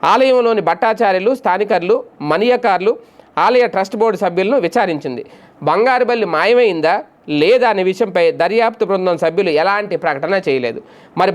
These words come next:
బంగారు బల్లి ఉంటే విచారణ ఎందుకు చేశారు? బంగారు బల్లి మాయం కాకపోతే, బంగారు బల్లి ఎక్కడికే మాయం కాలేదు, ఆయన ఇచ్చిన ఫిర్యాదు తప్పు అని చెప్పి ఆయన మీద చర్యలు తీసుకోవాలి కదా,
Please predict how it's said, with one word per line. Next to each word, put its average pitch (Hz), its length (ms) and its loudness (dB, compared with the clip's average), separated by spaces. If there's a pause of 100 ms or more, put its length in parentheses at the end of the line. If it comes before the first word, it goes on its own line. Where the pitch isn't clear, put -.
బంగారు 240 320 2
బల్లి 233 180 0
ఉంటే 214 220 -2
విచారణ 208 320 -2
ఎందుకు 190 220 -2
చేశారు? 160 320 0 (760)
బంగారు 240 340 2
బల్లి 226 140 0 (100)
మాయం 214 220 0 (120)
కాకపోతే, 196 480 -2 (420)
బంగారు 240 320 2
బల్లి 226 160 0
ఎక్కడికే 226 320 -2
మాయం 226 300 0
కాలేదు, 214 320 0
ఆయన 190 180 -2
ఇచ్చిన 233 280 -2
ఫిర్యాదు 226 360 0
తప్పు 220 220 -2
అని 233 100 0
చెప్పి 226 180 -2
ఆయన 208 140 0
మీద 208 140 -2
చర్యలు 202 260 0
తీసుకోవాలి 156 400 -2
కదా, 127 140 -2